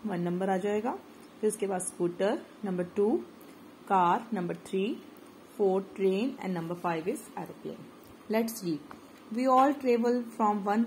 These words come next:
places to another. आपको जैसे पता है कि हम एक जगह से दूसरी जगह पर ट्रैवल करते हैं। There are various ways to travel to different places. और हम जाने के लिए एक जगह से दूसरी जगह पर बहुत से means of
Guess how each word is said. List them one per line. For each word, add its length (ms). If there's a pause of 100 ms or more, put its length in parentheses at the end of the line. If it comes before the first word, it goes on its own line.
places 480
to 120
another. 280 (420)
आपको 320
जैसे 220
पता 260
है 100
कि 140
हम 300
एक 160
जगह 220
से 140
दूसरी 400
जगह 100
पर 200
ट्रैवल 280
करते 300
हैं। 220 (400)
There 140
are 160
various 460
ways 280
to 140
travel 280
to 140
different 360
places. 300 (400)
और 100
हम 260
जाने 320
के 140
लिए 200
एक 100
जगह 200
से 120
दूसरी 260
जगह 240
पर 220 (400)
बहुत 280
से 80
means 360
of 120